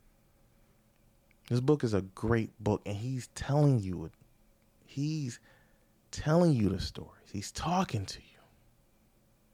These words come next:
Miss Kevin Hart's voice.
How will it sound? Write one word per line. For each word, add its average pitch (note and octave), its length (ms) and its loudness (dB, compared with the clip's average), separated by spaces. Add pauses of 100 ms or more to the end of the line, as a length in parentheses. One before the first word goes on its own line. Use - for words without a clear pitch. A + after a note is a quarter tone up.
(880)
Miss A2+ 200 -2
Kevin C3+ 380 0
Hart's B2 400 2
voice. G#2 680 0